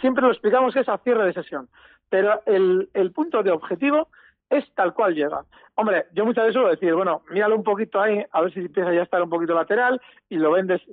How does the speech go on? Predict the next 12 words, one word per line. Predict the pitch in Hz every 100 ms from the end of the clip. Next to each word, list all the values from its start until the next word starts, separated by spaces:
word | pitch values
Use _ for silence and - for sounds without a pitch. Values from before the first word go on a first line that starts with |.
| -
si | 196
te | 156
entre-, | 147 147
si | -
se | 165
entretiene. | 147 147 160 143 123 _ _ _ -
¿Por | 185
qué | 240
digo | 254 240
eso | 254
a | 254 254
veces? | 247 165